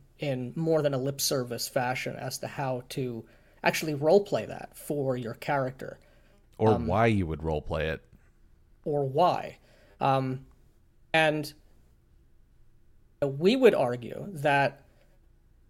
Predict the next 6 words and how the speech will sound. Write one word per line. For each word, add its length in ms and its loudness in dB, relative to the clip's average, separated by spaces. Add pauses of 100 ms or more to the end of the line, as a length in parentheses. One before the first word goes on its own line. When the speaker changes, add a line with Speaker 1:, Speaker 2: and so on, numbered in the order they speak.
(1200)
Speaker 1:
the, 380 2 (920)
the 80 2
alignment 420 6
system 480 2
as 560 4
it's 420 -4